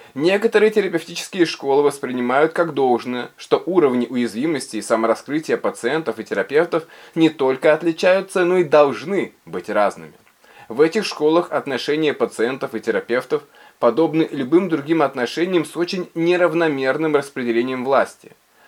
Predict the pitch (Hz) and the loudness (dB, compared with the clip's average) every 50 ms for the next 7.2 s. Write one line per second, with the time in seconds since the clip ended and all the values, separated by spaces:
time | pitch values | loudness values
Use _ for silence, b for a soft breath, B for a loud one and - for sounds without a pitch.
0 | b b b b b b 135 139 - 147 151 139 143 175 170 170 156 160 147 127 | b b b b b b 0 0 0 -2 -6 -6 -6 -8 -10 -6 -4 -4 -2 -4
1 | - 127 127 117 - 160 165 151 131 120 - 110 110 - 156 147 - 123 113 - | -4 -6 -8 -4 0 0 2 2 0 -2 -2 -4 -4 -4 -4 -2 0 -2 -2 -2
2 | 117 104 - - 156 160 160 156 139 127 110 - 117 - 143 135 - - - - | -4 -8 -6 -4 -2 0 0 0 -2 -6 -8 -8 -6 -4 -4 -4 -6 -10 -12 -6
3 | 143 151 165 156 127 - b b b b b - - 131 123 117 113 147 170 185 | -2 -2 -2 -2 -4 -10 b b b b b -4 2 4 4 4 4 2 0 0
4 | 170 151 - - 123 113 147 175 175 127 98 - _ _ _ _ - 120 113 127 | 0 -2 -2 0 0 0 2 2 0 -2 -4 -6 _ _ _ _ -6 -4 -2 0
5 | 135 139 135 127 120 113 117 139 170 196 190 - 165 139 117 120 120 107 101 - | 0 0 0 0 0 0 0 0 -2 -2 -2 -2 -4 -2 0 2 0 0 0 -2
6 | - - - - - _ 92 101 123 147 151 151 143 127 127 127 123 127 143 139 | -10 -20 -20 -20 -20 _ -4 2 4 4 6 4 4 0 0 -4 -6 -6 -6 -6
7 | 113 95 85 - | -6 -8 -10 -14